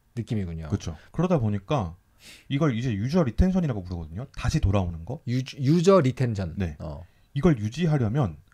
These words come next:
Speaker 2: 당연히 다양한 독자들이 많은, 그 취향에 맞는 작품을 여러 가지를 가지고 있어야 하고
Speaker 1: 음.
Speaker 2: 그 독자가 가능성이, 그 독자가 좋아할 만한 가능성이 있는 작품을 계속해서 미-, 들이밀어줄 필요가 있습니다.
Speaker 1: 아, 그렇군요.
Speaker 2: 네.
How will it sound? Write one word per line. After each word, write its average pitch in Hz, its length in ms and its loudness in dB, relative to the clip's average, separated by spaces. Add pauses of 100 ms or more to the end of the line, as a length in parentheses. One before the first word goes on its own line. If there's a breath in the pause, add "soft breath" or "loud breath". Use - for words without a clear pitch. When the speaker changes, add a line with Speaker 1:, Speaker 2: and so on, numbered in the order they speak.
(360 soft breath)
Speaker 2:
당연히 180 500 2
다양한 170 460 0
독자들이 113 680 -6
많은, 104 680 -4
그 - 120 -18
취향에 208 260 -2
맞는 107 160 -4
작품을 - 320 -10
여러 98 220 -2
가지를 190 260 4
가지고 - 260 -12
있어야 90 240 -8
하고 85 140 -6
Speaker 1:
음. 104 400 -2 (420 soft breath)
Speaker 2:
그 143 180 -6
독자가 - 420 0
가능성이, 110 480 -6 (460)
그 98 180 -6
독자가 135 320 -2
좋아할 156 320 4
만한 147 180 -2
가능성이 101 380 -6
있는 95 360 -4
작품을 147 600 -10 (100)
계속해서 - 560 -4
미-, 101 120 -12 (280)
들이밀어줄 180 480 4
필요가 131 220 -6
있습니다. - 280 -12
Speaker 1:
아, 82 220 -4
그렇군요. 85 500 -6
Speaker 2:
네. 80 240 -12